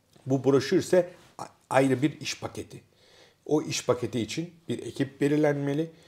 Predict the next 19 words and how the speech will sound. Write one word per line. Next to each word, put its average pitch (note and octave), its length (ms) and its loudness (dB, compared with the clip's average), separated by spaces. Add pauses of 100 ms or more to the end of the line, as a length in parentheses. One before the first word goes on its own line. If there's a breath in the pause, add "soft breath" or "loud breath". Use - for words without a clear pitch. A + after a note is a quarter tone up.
(240 loud breath)
ve B2+ 80 4
o B2 280 -2
broşürler, A2+ 760 2 (120)
işte - 200 -6 (100)
P D3 140 2
R C3+ 180 2
ekibi G#2 440 -8
diyelim F#2+ 340 -8
ona, C3+ 280 -8 (260 loud breath)
o C#3+ 80 -4
sırf - 320 -6
onlarla A#2 440 0
uğraşmalı. F2 540 -8 (380 loud breath)
Çünkü F#3+ 400 -2 (280 loud breath)
bu C#3 180 -4
P E3 200 2
R D#3+ 60 2
ekibi D3+ 300 -6
sadece, C#3 1120 -4